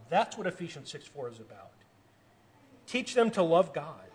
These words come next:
Everything else we worry about with our kids, we worry about their futures, we worry about their career, we worry about, uh,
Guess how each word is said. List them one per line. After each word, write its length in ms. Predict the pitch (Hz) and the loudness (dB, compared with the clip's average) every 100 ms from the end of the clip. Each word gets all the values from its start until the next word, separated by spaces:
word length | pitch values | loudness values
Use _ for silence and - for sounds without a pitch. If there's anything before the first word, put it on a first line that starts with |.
| - - - _ _ _ _ _ _ _ _ _ _ - | -20 -20 -20 _ _ _ _ _ _ _ _ _ _ -2
Everything 400 | 220 320 262 240 | -2 0 0 2
else 220 | 254 254 | 2 2
we 80 | 156 | -2
worry 320 | 143 202 190 | 0 0 2
about 240 | 185 185 | 4 2
with 100 | 170 | 0
our 100 | 175 | -4
kids, 440 | 165 180 180 175 - | -4 -6 -8 -10 -14
we 100 | 147 | -4
worry 260 | 139 180 175 | 2 4 8
about 360 | 170 165 - | 8 6 2
their 120 | 143 131 | -8 -8
futures, 480 | - 196 - 180 | -8 -10 -6 -8
we 140 | 156 143 | -6 -4
worry 180 | 165 160 | 0 2
about 240 | 156 156 | 4 2
their 120 | 147 | -2
career, 460 | - 151 160 175 165 | -12 -8 -2 0 0
we 140 | 139 | -2
worry 300 | 131 170 165 | -4 0 2
about, 400 | 160 156 156 - - - _ | 4 4 2 -2 -20 -20 _
uh, 40 | _ | _